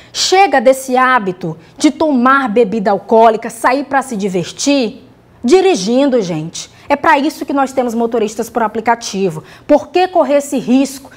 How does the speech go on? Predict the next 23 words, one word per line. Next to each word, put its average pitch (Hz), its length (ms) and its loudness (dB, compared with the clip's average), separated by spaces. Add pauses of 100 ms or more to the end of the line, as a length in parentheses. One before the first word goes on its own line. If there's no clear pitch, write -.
(220)
de 233 140 2
tirar 247 320 2
a - 20 -2
vida 214 580 0 (220)
de 233 100 0
uma 269 120 2
pessoa 254 320 0
inocente, 233 500 -2
de 220 140 -2
tirar 277 260 2
a 269 60 -2
sua 285 200 -2
própria 302 520 0
vida? 165 540 -4 (760)
Nessa 311 400 2
imagem, 226 560 0
a 202 40 -6
gente 220 220 -6
acompanha 226 440 0
a 240 40 -2
população 254 560 0
contendo 339 800 0
ele. 226 480 2